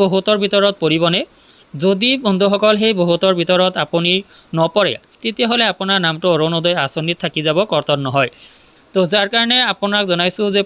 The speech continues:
পূৰ্বতে যিসকল হিতাধিকাৰী আছিল, সেই প্ৰত্যেকজন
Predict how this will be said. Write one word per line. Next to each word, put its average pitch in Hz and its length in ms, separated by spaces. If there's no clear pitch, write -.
পূৰ্বতে 220 500
যিসকল 185 460
হিতাধিকাৰী 170 520
আছিল, 170 300
সেই 254 140
প্ৰত্যেকজন 226 640